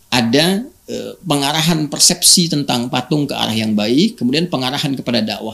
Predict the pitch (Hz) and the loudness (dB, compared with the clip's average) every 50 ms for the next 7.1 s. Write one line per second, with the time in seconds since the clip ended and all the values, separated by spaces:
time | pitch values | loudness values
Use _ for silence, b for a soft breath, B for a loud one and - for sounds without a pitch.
0 | 113 - - 113 110 107 - 139 175 220 208 - 131 135 127 127 127 127 120 - | -12 -10 -8 -6 -6 -4 -2 0 0 0 0 0 -2 -2 0 0 -2 -2 -4 -4
1 | - 135 131 135 123 - - 120 117 - 120 113 107 - 107 110 107 - - 98 | -6 -6 -4 -2 -2 -2 -2 -2 -4 -8 -8 -8 -8 -8 -8 -10 -10 -10 -8 -8
2 | 101 110 127 170 208 - B B B B B - 139 - - 175 - - 156 151 | -6 -2 -2 -2 -2 -2 B B B B B -4 -4 -2 -2 -2 0 0 2 2
3 | - 170 - - 190 147 160 180 180 160 131 - - 156 160 151 127 127 131 131 | 2 -2 0 0 -2 0 0 0 0 2 2 2 2 2 2 2 2 2 2 2
4 | 147 143 - - 120 113 110 107 107 104 104 104 - 101 92 - - - _ - | 2 2 2 0 0 -4 -4 -2 0 2 4 4 2 2 0 -8 -12 -16 _ -20
5 | B B B B B 104 113 - - - - 123 131 131 135 139 - - - - | B B B B B 0 0 0 0 0 -2 0 0 0 0 -2 -6 -10 -8 -8
6 | 117 107 - 120 120 117 - - 135 117 110 95 98 98 - - - _ _ - | -6 -2 0 2 2 2 4 4 4 4 4 2 0 -4 -4 -6 -10 _ _ -4
7 | 123 139 | -2 -2